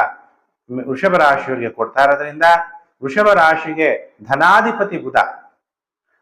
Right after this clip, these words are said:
ಮತ್ತೆ ಪಂಚಮಾಧಿಪತಿ ಬುಧ ಸೂರ್ಯನ ಮನೆ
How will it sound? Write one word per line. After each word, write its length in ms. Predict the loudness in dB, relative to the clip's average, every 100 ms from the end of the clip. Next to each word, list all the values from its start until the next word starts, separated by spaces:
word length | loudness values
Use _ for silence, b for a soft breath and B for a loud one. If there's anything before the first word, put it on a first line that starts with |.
| -8
ಮತ್ತೆ 160 | -4 -2
ಪಂಚಮಾಧಿಪತಿ 960 | 0 -2 -2 2 4 4 0 -6 -8
ಬುಧ 200 | -8 0 2 2 -2 -16 _ _ _
ಸೂರ್ಯನ 500 | -10 -6 -4 -2 -2
ಮನೆ 500 | -2 -4 -4 -8